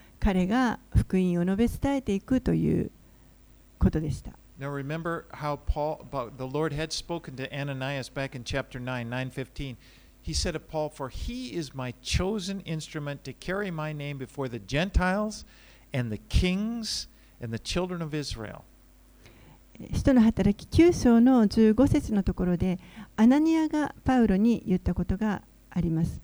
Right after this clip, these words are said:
Speaker 1: あの、主がアナニアを通して語られたわけですけれども、「あの人は私の名を異邦人、王たち、イスラエルの子らの前に運ぶ私の選びの器です。」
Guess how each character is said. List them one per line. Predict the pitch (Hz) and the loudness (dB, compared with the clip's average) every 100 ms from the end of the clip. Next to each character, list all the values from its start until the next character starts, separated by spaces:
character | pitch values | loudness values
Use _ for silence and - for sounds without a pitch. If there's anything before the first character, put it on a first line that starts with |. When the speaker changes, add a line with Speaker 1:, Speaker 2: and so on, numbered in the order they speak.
| - | -4
Speaker 1:
あ | 175 | -2
の、 | 170 170 | 0 -2
主 | - 233 | 0 0
が | 185 - - - - | -2 -6 -18 -10 2
ア | |
ナ | 208 | 4
ニ | 214 208 | 6 4
ア | 202 | 2
を | 214 | -2
通 | 311 330 | -2 -4
し | - | -4
て | - | -2
語 | 180 | 0
ら | 175 | 0
れ | 175 170 | 0 2
た | 170 | 2
わ | 170 | 0
け | 170 | -2
で | 170 | -4
す | - | -2
け | 185 | -2
れ | 190 | 0
ど | 226 | 2
も、 | 262 - - _ _ _ _ _ _ _ _ - - - - | 2 -2 -16 _ _ _ _ _ _ _ _ -20 -20 -12 2
「あ | 202 | 6
の | 233 | 6
人 | - 202 | 4 4
は | 214 220 - - - - | 4 2 -2 -16 -8 0
私 | 190 226 - | 2 4 4
の | 233 233 | 6 6
名 | 214 220 | 4 4
を | 208 - - _ | 0 -4 -18 _
異 | 208 | 2
邦 | 208 277 254 | 4 4 4
人、 | - 170 160 - _ - - | 2 0 -2 -8 _ -8 0
王 | 277 269 | 0 2
た | 170 | 0
ち、 | - - - - - _ - - | -2 -12 -18 -20 -20 _ -6 2
イ | 202 | 2
ス | 254 | 4
ラ | 277 | 4
エ | 269 | 2
ル | 226 | 2
の | 214 | 2
子 | - 233 | 0 2
ら | 277 | 2
の | 269 | 4
前 | 254 277 233 | 2 2 0
に | 185 | -2
運 | 185 - 202 | -2 -2 0
ぶ | 247 - - - | 0 -4 -16 -6
私 | 170 - 180 180 | -2 2 2 2
の | 175 | 0
選 | 170 175 190 | 0 0 2
び | 240 | 2
の | 277 247 | 2 0
器 | - - - | -2 -4 -6
で | - - | -10 -12
す。」 | - | -14